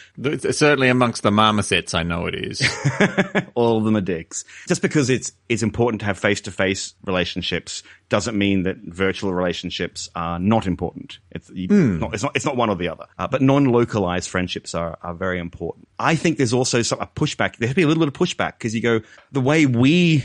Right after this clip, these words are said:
Speaker 2: look at it is not wrong. Uh, th-, sometimes this idea of, "Hey, hey," well, actually, I got, I got called a boomer vaguely recently, and I was like, "How dare you? How very dare you?" That's a, that's a different rant for a different time.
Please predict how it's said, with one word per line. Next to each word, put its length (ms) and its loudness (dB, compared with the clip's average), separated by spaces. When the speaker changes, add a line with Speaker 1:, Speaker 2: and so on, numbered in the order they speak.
Speaker 2:
look 220 0
at 160 -4
it 360 -4
is 200 0
not 260 4
wrong. 520 2
Uh, 80 -10
th-, 320 -4
sometimes 340 2
this 120 0
idea 360 4
of, 80 0
"Hey, 460 4
hey," 500 4
well, 240 0
actually, 220 0
I 120 -2
got, 160 -16
I 260 -10
got 160 -8
called 220 -2
a 40 -2
boomer 360 0
vaguely 400 0
recently, 460 -10
and 80 -8
I 80 -8
was 120 -6
like, 440 -8
"How 320 -10
dare 240 -6
you? 240 -4
How 160 -8
very 540 4
dare 200 2
you?" 160 2
That's 200 0
a, 40 0
that's 200 0
a 20 0
different 240 -2
rant 240 -2
for 80 -10
a 80 -6
different 300 -12
time. 280 -14